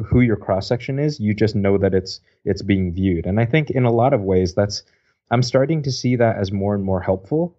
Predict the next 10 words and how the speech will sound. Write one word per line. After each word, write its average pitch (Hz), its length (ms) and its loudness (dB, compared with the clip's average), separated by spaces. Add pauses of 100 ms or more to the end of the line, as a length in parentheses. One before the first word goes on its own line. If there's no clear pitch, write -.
Um, 90 460 0 (680)
I 151 100 4
originally 160 500 2
thought 117 300 2
that 131 100 2
it 98 80 0
wasn't 104 540 -2
because 98 280 -2
I, 95 200 0
I, 95 160 -2